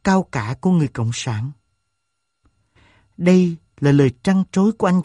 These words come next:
cả, nhưng đồng thời cũng là mệnh lệnh của Đảng.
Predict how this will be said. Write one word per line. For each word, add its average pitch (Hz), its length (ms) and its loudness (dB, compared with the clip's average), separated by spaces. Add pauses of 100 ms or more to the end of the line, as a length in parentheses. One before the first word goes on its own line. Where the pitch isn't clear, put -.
cả, 147 320 -8 (960)
nhưng 214 180 4
đồng 147 200 4
thời 147 360 2 (320)
cũng 170 140 -2
là 180 140 4
mệnh 135 300 4
lệnh 123 200 2
của 139 180 -4
Đảng. 127 380 -2